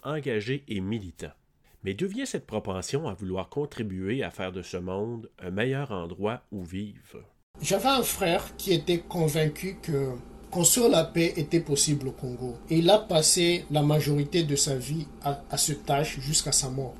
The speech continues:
Speaker 2: À l'âge de onze ans, j'ai été inspiré par lui et j'ai adhéré au Parlement d'enfants du Nord Kivu afin de défendre les droits des enfants. Cette expérience a suscité en moi un esprit humanitaire et le sentiment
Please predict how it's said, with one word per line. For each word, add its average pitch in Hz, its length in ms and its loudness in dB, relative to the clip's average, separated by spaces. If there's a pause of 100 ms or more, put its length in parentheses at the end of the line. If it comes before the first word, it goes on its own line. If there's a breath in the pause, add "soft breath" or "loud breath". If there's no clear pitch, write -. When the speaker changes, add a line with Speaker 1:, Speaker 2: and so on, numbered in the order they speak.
Speaker 2:
À 170 100 2
l'âge 214 240 6
de 185 140 2
onze 208 320 8
ans, 196 200 4
j'ai 180 180 2
été 165 160 0
inspiré 147 540 0
par 131 240 -4
lui 151 260 -2 (260)
et 160 360 2 (120)
j'ai 214 180 2
adhéré 175 340 4
au 202 100 8
Parlement 156 680 2 (100)
d'enfants 151 380 2
du 147 160 0
Nord 156 260 2
Kivu 156 340 -2 (160)
afin 175 300 0
de 151 120 2
défendre 139 520 0
les 131 80 0
droits 143 240 -2
des 127 220 -4
enfants. 156 360 -4 (160)
Cette 156 220 0
expérience 196 580 4
a 196 80 4
suscité 160 520 2
en 165 120 4
moi 151 440 4 (520)
un 170 160 4
esprit 160 340 2
humanitaire 143 800 0
et 143 80 2
le 139 100 2
sentiment 143 760 2